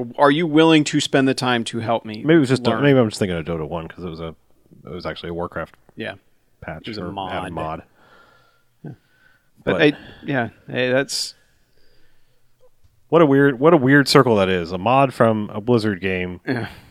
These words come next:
Speaker 2: eventually loops back around to Blizzard kind of making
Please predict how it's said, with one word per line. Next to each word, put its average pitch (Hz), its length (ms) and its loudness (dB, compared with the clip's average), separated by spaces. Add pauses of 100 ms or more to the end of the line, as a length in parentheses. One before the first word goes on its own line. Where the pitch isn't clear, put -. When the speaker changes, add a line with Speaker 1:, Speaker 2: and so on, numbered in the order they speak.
(280)
Speaker 2:
eventually 117 480 2
loops 110 280 0
back 113 240 -2
around 104 380 0
to 98 100 -6
Blizzard 95 400 -6 (500)
kind 95 240 -6
of 87 80 -8
making 90 480 -10